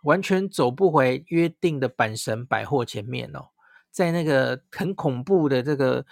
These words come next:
<laughs> 梅田车站地下鬼打墙哦，这阪神、阪急，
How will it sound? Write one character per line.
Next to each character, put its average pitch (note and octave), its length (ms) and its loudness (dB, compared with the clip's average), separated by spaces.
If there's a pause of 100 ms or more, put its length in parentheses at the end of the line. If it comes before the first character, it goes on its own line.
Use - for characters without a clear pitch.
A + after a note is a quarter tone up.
(520)
<laughs> - 240 -6
梅 E3 180 0
田 F#3 260 -4
车 A3 280 2
站 G#3 300 2
地 G3+ 180 -4
下 F#3 220 4
鬼 D#3+ 260 2
打 C3 180 6
墙 B2+ 360 0
哦， C3+ 180 -4 (1900)
这 G3 140 4
阪 D3 360 -2
神、 D3 500 0 (140)
阪 B2+ 260 -2
急， C#3 480 -8